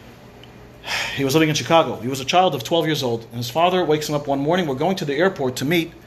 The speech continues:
the chief rabbi of, at the time, it was Palestine, Rabbi Herzog, the grandfather of the current president of Israel." They were very chashuv, a Rav, a Talmud Chacham. They go to the airport, the entire town. It wasn't that big. The Frum community wasn't so big.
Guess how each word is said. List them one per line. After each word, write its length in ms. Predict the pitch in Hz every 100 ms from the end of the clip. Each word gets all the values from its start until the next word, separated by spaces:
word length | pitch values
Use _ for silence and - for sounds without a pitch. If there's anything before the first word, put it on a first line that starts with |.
| -
the 60 | 117
chief 260 | - 196
rabbi 360 | 160 156 131 117
of, 200 | - 117
at 80 | 117
the 60 |
time, 240 | 120 151 139
it 20 |
was 120 | 120
Palestine, 580 | - 196 214 - 208 214 214 - - - - -
Rabbi 180 | 135 156
Herzog, 420 | 202 196 143 107 -
the 60 | 123
grandfather 460 | 147 185 190 170
of 100 | 151
the 80 | 127
current 300 | 123 156 143
president 380 | 160 151 147 127
of 80 | 131
Israel." 320 | 123 113 92 - - - - -
They 80 | 110
were 40 |
very 200 | 151 170
chashuv, 340 | - 170 143
a 20 | 120
Rav, 200 | 147 165
a 60 |
Talmud 240 | 147 131 123
Chacham. 280 | 190 190
They 120 | 143 127
go 120 | 147
to 60 |
the 80 | 127
airport, 340 | 165 214 180 131
the 60 |
entire 300 | 123 151 139
town. 420 | 120 240 254 156 139
It 80 |
wasn't 220 | 165 160 151
that 160 | 135
big. 260 | 226 220 - - -
The 80 | -
Frum 140 | 156
community 260 | 170 170 180
wasn't 240 | 165 165
so 160 | 151 143
big. 280 | 123 233